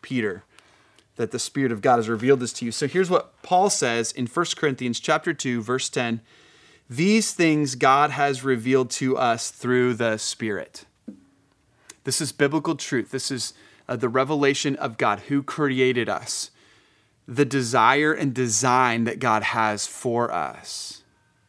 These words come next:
has been revealed to us through the Spirit so that we can have understanding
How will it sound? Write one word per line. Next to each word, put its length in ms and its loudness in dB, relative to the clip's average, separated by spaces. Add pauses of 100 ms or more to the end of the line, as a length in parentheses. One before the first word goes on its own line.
(400)
has 260 -2
been 240 2
revealed 580 0
to 320 -2
us 520 -4 (340)
through 360 -2
the 120 -2
Spirit 580 -6 (760)
so 200 -8
that 140 -2
we 180 -2
can 140 -2
have 200 0
understanding 880 -2